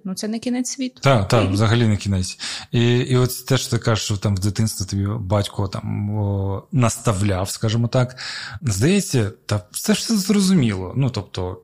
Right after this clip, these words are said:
Speaker 2: що тут унікального? Прості фрази, ну, типа, ну, бу-, будь тим, ким ти є, роби те,
Speaker 1: Так,
Speaker 2: що ти
Speaker 1: так.
Speaker 2: хочеш. Але я, я теж часто згадую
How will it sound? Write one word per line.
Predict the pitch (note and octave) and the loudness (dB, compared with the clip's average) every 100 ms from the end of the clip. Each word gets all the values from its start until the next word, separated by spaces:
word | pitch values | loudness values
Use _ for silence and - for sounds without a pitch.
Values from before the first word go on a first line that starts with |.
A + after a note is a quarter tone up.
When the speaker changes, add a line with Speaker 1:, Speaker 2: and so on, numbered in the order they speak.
| _ | _
Speaker 2:
що | - - - G3 | -8 -6 -2 -2
тут | F#3+ E3+ | 0 0
унікального? | D#3+ D#3 - G2 F#2 F#2 F#2 | 0 2 2 0 0 -2 -2
Прості | A2 A2 - F3+ | -2 -2 -2 -4
фрази, | - A#2 F#2 E2+ | 0 0 0 0
ну, | F#2+ F#2+ | -2 -2
типа, | - F#2 F#2+ F2+ F2+ - | -6 -6 -4 -4 -6 -6
ну, | C3+ A#2+ F2 | 0 0 0
бу-, | G2 G2+ A#2 | -4 -4 -2
будь | D3 C3 F3 F3+ | 0 0 0 2
тим, | F3 | 0
ким | - D#3+ | 2 2
ти | D3 | 2
є, | C3 G2+ G2 | 2 2 2
роби | A2 C#3+ | 0 2
те, | |
Speaker 1:
Так, | A#3+ | 2
Speaker 2:
що | E3+ - | 2 0
ти | A#2 | -2
Speaker 1:
так. | F#2 | -2
Speaker 2:
хочеш. | G2 - G2+ - - - - - | -2 -4 -6 -8 -8 -8 -10 -6
Але | G2+ B2 | 0 2
я, | D3+ - | 2 -2
я | A#2 | -6
теж | B2 C3+ B2+ - - | 0 0 0 -4 -4
часто | B2+ B2 A2 | -2 -2 -2
згадую | F#2 G#2+ A2 G#2 G2+ F#2+ | -2 0 0 0 0 -2